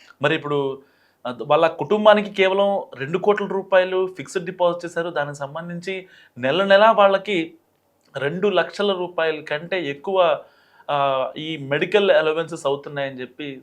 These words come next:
శ్రీతేజ్ తండ్రి కూడా చెప్పడం జరిగింది. So, మరి ఇలాంటి కాన్సిక్వెన్సెస్ మధ్య అతని కుటుంబాన్ని ఇంకా ఆర్థికంగా ఆదుకుంటారా లేదా అన్న విషయం కూడా ఇంకా తెలియాల్సి ఉంది. So, అయితే చిక్-, చిక్కడపల్లి పోలీసులు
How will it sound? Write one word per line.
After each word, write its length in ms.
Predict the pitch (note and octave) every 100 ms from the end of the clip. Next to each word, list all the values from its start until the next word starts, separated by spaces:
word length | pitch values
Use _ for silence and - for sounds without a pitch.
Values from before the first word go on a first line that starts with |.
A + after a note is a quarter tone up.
| -
శ్రీతేజ్ 340 | D3 D#3 D3+
తండ్రి 240 | B2+ B2+ D#3+
కూడా 160 | D#3
చెప్పడం 360 | D3 C3 C3 B2
జరిగింది. 400 | A#2 A2+ A2 C#3+ _ _ _ _ -
So, 80 | F3
మరి 100 | E3+
ఇలాంటి 260 | E3+ G#3+
కాన్సిక్వెన్సెస్ 720 | G#3+ G3 F#3+ G3 F#3 G3+ F#3+
మధ్య 420 | F#3+ F3+ E3+ G#3 - _ _ _ _ -
అతని 300 | F3 F#3 F#3+
కుటుంబాన్ని 680 | F#3 F3+ F3+ G#3+ G#3+ G#3 G3+
ఇంకా 240 | F3 E3+
ఆర్థికంగా 640 | F3+ D#3 E3 E3 F3+ F#3 F3+
ఆదుకుంటారా 1000 | D#3 B2+ C3 E3 F#3 F3 D#3 D3 C#3+ D3
లేదా 360 | B2+ C3+ D3
అన్న 160 | D3 C3+
విషయం 280 | B2 B2 A#2+
కూడా 160 | B2+
ఇంకా 140 | D3 A#2
తెలియాల్సి 360 | A2 G#2+ G2+ F#2
ఉంది. 120 | _
So, 400 | _ _ _ -
అయితే 120 | C#3
చిక్-, 380 | E3 - _ -
చిక్కడపల్లి 420 | D3 F#3 G3+ G3+
పోలీసులు 540 | G3+ F#3 G3+ G3+ A3